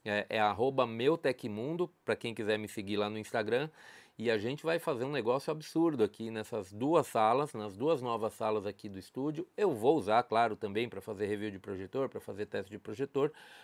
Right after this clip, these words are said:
mas o foco não é esse. O foco é outra coisa, e é outra coisa bem legal que tem tudo a ver com esse nosso hobby aí, tá? Tudo a ver mesmo, e eu tenho certeza que vocês vão gostar. É... e,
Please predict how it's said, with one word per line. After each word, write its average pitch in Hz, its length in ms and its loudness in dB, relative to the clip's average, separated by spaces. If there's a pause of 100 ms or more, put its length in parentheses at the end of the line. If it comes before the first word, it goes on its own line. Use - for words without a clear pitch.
mas 127 260 2
o 156 80 4
foco 143 360 4
não 170 100 0
é 185 140 4
esse. 95 260 2
O 95 60 -6
foco 135 340 0
é 131 60 2
outra 165 320 2
coisa, 160 280 0
e 160 40 4
é 143 40 4
outra 151 200 0
coisa 151 280 4
bem 123 300 2
legal 175 340 2
que - 80 -20
tem 175 160 0
tudo 262 400 -2
a 214 80 8
ver 143 280 0
com 180 120 -4
esse 175 220 -2
nosso 156 340 -2
hobby 139 380 6
aí, 135 180 2
tá? 101 280 4 (500)
Tudo 202 280 6
a 175 40 10
ver 147 220 4
mesmo, 147 260 4
e - 20 4
eu 143 60 0
tenho 151 160 -2
certeza 160 540 0
que 156 100 -10
vocês 160 320 0
vão 143 260 2
gostar. 165 540 2 (560)
É... 98 1400 4 (280)
e, 143 120 -2